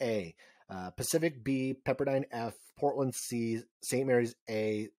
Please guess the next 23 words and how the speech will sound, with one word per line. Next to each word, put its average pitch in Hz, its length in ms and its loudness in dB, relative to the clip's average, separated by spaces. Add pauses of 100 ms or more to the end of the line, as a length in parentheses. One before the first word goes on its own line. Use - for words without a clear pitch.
U 113 280 2
S - 160 0
D, 120 420 0
or 104 120 0
sorry, 101 200 -4
Portland 160 420 6 (280)
incomplete. 117 560 2
I, 85 40 -12
sorry, 92 260 -6
I 87 40 -12
wrote, 104 280 0 (500)
I - 20 -14
think 98 120 4
I 98 60 2
changed 107 300 0
my 101 100 -6
grade 92 220 -8
here. 87 140 -16 (240)
Uh, 101 100 -6
Portland 156 340 4
incomplete, 123 520 -2
Saint 135 180 -2
Mary's 110 260 2